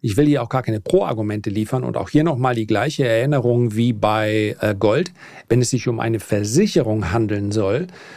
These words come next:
dann ist das jetzt keine grundsätzliche Entscheidung zu sagen, eben zehn Prozent meines Vermögens oder fünf oder vier stecke ich in Bitcoin, sondern das wäre dann nur der Versicherungscharakter. Man müsste mehr oder weniger den Kurs einfach vergessen.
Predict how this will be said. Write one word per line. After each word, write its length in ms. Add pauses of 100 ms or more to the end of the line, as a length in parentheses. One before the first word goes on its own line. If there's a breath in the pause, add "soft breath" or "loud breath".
(160 loud breath)
dann 200
ist 280
das 180
jetzt 380
keine 560
grundsätzliche 920
Entscheidung 580
zu 100
sagen, 320
eben 220
zehn 180
Prozent 380
meines 260
Vermögens 500
oder 200
fünf 480
oder 180
vier 400 (320 loud breath)
stecke 240
ich 80
in 120
Bitcoin, 520 (260)
sondern 520
das 260
wäre 240
dann 160
nur 140
der 140
Versicherungscharakter. 1000
Man 300
müsste 340
mehr 240
oder 200
weniger 340
den 180
Kurs 220
einfach 320
vergessen. 540